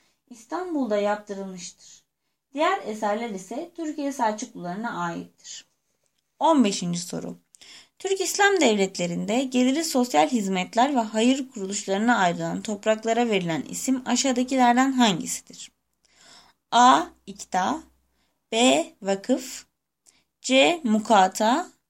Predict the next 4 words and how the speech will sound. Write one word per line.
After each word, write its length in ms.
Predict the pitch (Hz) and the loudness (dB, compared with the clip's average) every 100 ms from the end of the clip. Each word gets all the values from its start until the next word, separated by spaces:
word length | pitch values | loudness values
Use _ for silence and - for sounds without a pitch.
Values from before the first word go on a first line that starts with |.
| _ _ _ _ - | _ _ _ _ -2
D. 360 | 254 339 392 - | 2 2 0 -4
Ocaklık. 840 | - 202 196 190 - 359 254 - _ _ _ _ _ _ - | -4 0 0 0 -4 -6 -8 -20 _ _ _ _ _ _ 0
E. 360 | 233 269 339 381 _ _ - | 4 4 4 0 _ _ -6
Paşmaklık. 840 | 269 254 254 240 220 165 - _ | -4 2 4 4 0 -12 -14 _